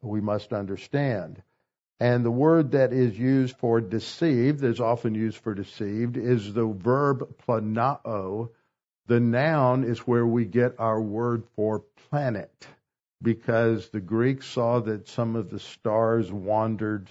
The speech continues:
through the heavens, unlike other stars, and th-, so they were called wandering stars or planets. And so deception has to do with wandering away from the truth.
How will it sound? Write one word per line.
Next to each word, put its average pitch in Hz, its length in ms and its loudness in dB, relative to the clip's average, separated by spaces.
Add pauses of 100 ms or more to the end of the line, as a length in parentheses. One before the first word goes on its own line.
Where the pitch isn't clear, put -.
through 110 240 0
the 95 140 -4
heavens, 104 580 -4
unlike 101 460 -6
other 107 300 -2
stars, 98 680 -6
and 104 420 -8
th-, 104 240 -8
so 104 160 -6
they 110 140 -2
were 104 160 -6
called 98 420 -4
wandering 101 840 -2
stars 98 680 -6
or 110 80 -8
planets. - 840 -4 (500)
And 107 240 -4
so 113 240 0
deception 113 840 -2
has 107 340 -6
to 110 100 -8
do 101 240 -2
with 107 260 -4
wandering 117 880 0
away 113 540 -2
from 104 400 -6
the 92 120 -8
truth. - 600 -6